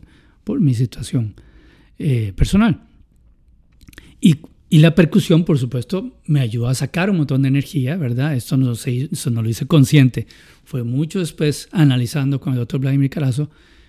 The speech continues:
cómo ver mi vida y cómo los instrumentos, y estos instrumentos diferentes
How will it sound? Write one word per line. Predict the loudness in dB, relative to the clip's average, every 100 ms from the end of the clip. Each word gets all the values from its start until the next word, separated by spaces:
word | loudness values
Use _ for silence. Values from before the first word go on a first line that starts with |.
| _ _
cómo | 0 4 4
ver | 4 2
mi | 2
vida | 2 0 -2 -8
y |
cómo | -6 -2 0 0
los | -2 -2
instrumentos, | -4 -4 -2 0 0 -2 -6 -8 -14 _ _ _
y | -6 0 0
estos | 0 -4 -4 -2
instrumentos | -4 -2 -4 -4 -6 -8 -4
diferentes | -6 -6 -6 -4 -2 -2 -2 -6 -8 -10 -16 -20 -20 -20 -20 _